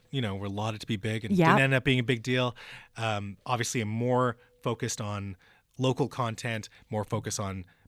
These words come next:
Speaker 1: personalities and the chemistry between those personalities.
Speaker 2: Yeah.
Speaker 1: Um, in this changing world, if, you know, a fresh-faced young person came up to you today and they told you that they wanted to be in radio broadcasting and they wanted to do exactly what you're doing,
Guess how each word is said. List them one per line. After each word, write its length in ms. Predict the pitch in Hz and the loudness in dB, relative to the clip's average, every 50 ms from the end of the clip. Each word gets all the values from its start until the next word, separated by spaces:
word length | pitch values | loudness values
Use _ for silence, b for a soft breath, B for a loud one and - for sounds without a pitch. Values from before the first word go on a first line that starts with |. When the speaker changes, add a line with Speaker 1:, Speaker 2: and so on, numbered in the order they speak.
| _ _ _ | _ _ _
Speaker 1:
personalities 640 | - 127 113 107 117 113 110 110 110 107 107 98 - | -2 0 0 0 0 -2 -2 -2 -2 -4 -4 -6 -6
and 60 | 92 | -10
the 60 | 90 | -10
chemistry 480 | - - 127 120 113 - - - 110 101 | -6 -4 -4 -2 0 -2 -2 -2 -2 -4
between 320 | 92 - - - 135 120 | -6 -8 -8 -6 -6 -4
those 160 | 113 113 - | -4 -6 -6
personalities. 680 | - - 113 - - 107 104 104 104 104 104 104 - - - - | -8 -8 -8 -8 -8 -8 -8 -8 -8 -8 -8 -8 -10 -10 -2 2
Speaker 2:
Yeah. 320 | 190 180 151 139 131 - - _ - - _ - - _ | 2 4 4 4 0 -2 -6 _ -16 -16 _ -20 -18 _
Speaker 1:
Um, 420 | - 143 135 131 127 120 117 117 - - | 2 2 4 4 2 0 -2 -6 -6 -2
in 140 | - 175 185 | 0 2 4
this 160 | 196 180 - | 4 2 2
changing 420 | - - - 175 170 156 156 147 131 | 0 0 2 2 2 2 2 2 2
world, 300 | 131 135 135 127 120 107 | 4 6 6 6 4 2
if, 200 | 104 - - - - | 0 -6 -10 -12 -8
you 100 | 139 117 | -4 -4
know, 120 | 110 101 | -2 -2
a 40 | 95 | -4
fresh-faced 760 | - - 143 135 - - - - 131 120 117 - - - - - | -2 0 0 0 0 0 0 2 2 2 2 0 -4 -10 -12 -6
young 300 | 120 127 127 123 127 120 | 0 2 2 2 2 0
person 340 | - - - - - 123 113 | -2 -2 -2 -2 -2 -6 -4
came 220 | - - 120 117 | -2 -2 0 0
up 120 | 113 - - | 0 -2 -4
to 120 | - 127 | -6 -4
you 360 | 113 113 110 107 104 101 101 b b b b b b b b b b _ _ _ - | -2 0 0 0 -2 -4 -6 b b b b b b b b b b _ _ _ -6
today 480 | - - 127 127 127 110 90 87 92 b b b b b b | -4 0 0 2 2 0 0 -4 -12 b b b b b b
and 100 | 123 117 117 | -6 -4 -4
they 80 | 110 | -4
told 260 | - - 131 120 110 | -2 -2 -4 -4 -2
you 100 | 113 110 | -4 -6
that 140 | 101 - - - | -8 -8 -4 0
they 120 | 120 127 | 0 0
wanted 280 | 123 117 117 113 113 113 | 2 0 -2 -2 -4 -6
to 60 | 104 | -6
be 280 | 95 113 107 107 101 | -6 -6 -6 -6 -6
in 180 | 101 95 92 92 | -8 -8 -8 -8
radio 300 | 101 107 113 117 117 113 | -6 -6 -4 -2 -2 -2
broadcasting 760 | 95 107 98 98 92 - - - 92 92 - - - 101 101 101 | -2 -4 -4 -4 -6 -8 -12 -14 -14 -12 -14 -14 -14 -14 -14 -10
and 80 | 107 | -8
they 100 | 113 113 | -6 -4
wanted 260 | 113 110 113 110 110 | -4 -4 -4 -6 -6
to 40 | 101 98 | -4 -4
do 120 | 113 107 | -6 -6
exactly 400 | 101 - 113 107 107 - 117 104 | -4 -4 -4 -4 -4 -4 -6 -8
what 100 | 98 98 | -6 -6
you're 140 | 101 104 95 | -8 -8 -8
doing, 340 | 95 92 87 85 85 87 | -10 -12 -12 -14 -16 -18